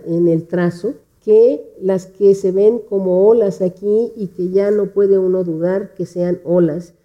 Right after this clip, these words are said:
pero que tienen esa materialidad que en Proust se convierten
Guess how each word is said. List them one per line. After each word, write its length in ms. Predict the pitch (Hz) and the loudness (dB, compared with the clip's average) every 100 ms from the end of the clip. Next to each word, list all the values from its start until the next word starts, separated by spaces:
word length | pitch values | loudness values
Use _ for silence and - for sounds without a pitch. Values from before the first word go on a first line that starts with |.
| _ _ | _ _
pero 200 | - 190 | 0 0
que 100 | 196 | 0
tienen 520 | 196 - 247 294 233 208 | -4 -2 0 4 2 4
esa 300 | 214 214 220 | 2 0 -4
materialidad 960 | 208 190 180 175 170 170 175 180 190 - _ _ | -6 -2 -2 0 -2 -2 -2 -2 -4 -8 _ _
que 360 | 202 202 214 - | 2 4 4 2
en 200 | 175 175 | -2 0
Proust 420 | 226 285 294 - | 0 0 0 -6
se 180 | - 185 | -6 -4
convierten 800 | 190 190 202 220 220 165 170 | -2 -2 0 -2 -4 -4 -4